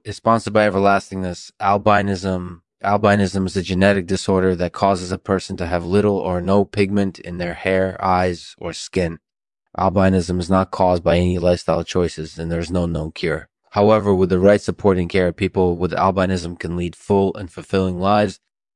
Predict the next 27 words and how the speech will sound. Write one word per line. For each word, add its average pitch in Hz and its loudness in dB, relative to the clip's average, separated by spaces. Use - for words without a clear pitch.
If 92 -2
you 113 4
or 95 -2
someone 107 0
you 92 -6
know 104 2
is 87 -6
living 101 4
with 92 2
albinism, 85 0
please 110 2
visit 95 0
everlasting 95 2
ness 87 -4
albinism 87 2
dot 82 -2
com 87 -4
for 87 -4
information 82 -6
and 78 -8
resources. - -10
Thank 101 0
you 110 -4
for 98 -4
listening. 87 -2
Hello, 101 4
everyone. 92 2